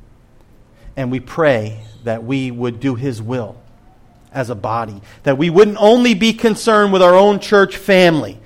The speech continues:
There's enough churches out there like that. I've seen 'em. God says, "You are the light of the church."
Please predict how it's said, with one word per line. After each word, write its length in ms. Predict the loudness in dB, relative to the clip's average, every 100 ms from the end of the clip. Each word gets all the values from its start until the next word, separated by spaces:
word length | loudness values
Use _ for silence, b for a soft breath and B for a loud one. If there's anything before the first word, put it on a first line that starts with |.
| b
There's 160 | -4 -2
enough 360 | 2 0 0
churches 340 | -6 -6 -4 -4
out 240 | -2 -4
there 120 | -10
like 240 | -10 -14 -14
that. 240 | -16 -16 _ _ _ _ _ _ _ _ _ _ _ _ -20 -14
I've 100 | -12
seen 260 | -10 -10 -10
'em. 120 | -14 -20 _ _ _ _ _ _ _ _ _ _ _ _ _ b _
God 360 | 0 2 2 -2
says, 400 | -2 -2 -2 -2
"You 160 | 2
are 140 | 2 2
the 120 | 0
light 300 | 2 0 0
of 160 | -4 -6
the 80 |
church." 540 | -8 -4 -4 -4 -12